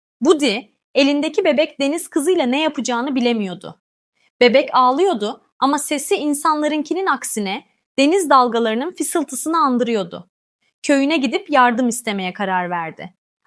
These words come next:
Ama aklından geçen düşünceler karmakarışıktı. "Bu bir bebek,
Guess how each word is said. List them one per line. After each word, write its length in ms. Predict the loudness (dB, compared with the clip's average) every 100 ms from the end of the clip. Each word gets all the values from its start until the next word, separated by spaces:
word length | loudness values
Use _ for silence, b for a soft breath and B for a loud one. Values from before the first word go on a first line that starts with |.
| -8
Ama 240 | -2 0
aklından 560 | -2 -4 -4 0 0 0
geçen 400 | -4 -4 -6 -6
düşünceler 680 | -6 -6 -4 0 0 -2
karmakarışıktı. 1080 | -2 -2 0 -4 -6 -8 -8 -14 _ -20 -20 _ _ _ _ _
"Bu 140 | 2
bir 160 | 2 2
bebek, 500 | 2 0 -4 -8